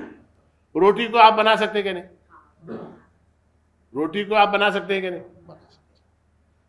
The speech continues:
अच्छा, रोटी किससे बनती? आटे से। आटे को आप बना सकते हैं क्या नहीं? आटा बना सकते हैं, ठीक है। गेहूं,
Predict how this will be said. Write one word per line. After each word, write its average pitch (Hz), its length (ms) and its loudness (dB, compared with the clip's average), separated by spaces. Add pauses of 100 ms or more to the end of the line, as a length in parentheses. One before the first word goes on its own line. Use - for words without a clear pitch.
(120)
अच्छा, 107 180 -10
रोटी 175 280 -2
किससे 202 300 -2
बनती? 202 340 -4 (1200)
आटे 160 360 0
से। - 240 -14 (1120)
आटे 208 380 4
को 240 100 -2
आप 226 180 8
बना 220 220 2
सकते 214 240 -6
हैं 202 80 -2
क्या 185 100 -10
नहीं? 180 120 -14 (1400)
आटा 175 300 2
बना 180 220 -2
सकते - 280 -14
हैं, - 80 -20 (720)
ठीक 165 140 -12
है। 247 100 -20 (1300)
गेहूं, 170 340 0